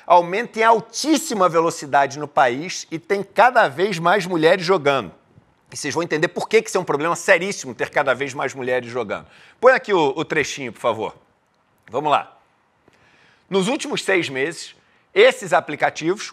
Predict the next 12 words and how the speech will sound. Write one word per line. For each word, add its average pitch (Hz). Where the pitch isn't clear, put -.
os 127
de 131
apostas 127
em 156
bets, 131
ganharam 180
vinte 143
e 185
cinco 240
milhões 175
de 202
usuários. 139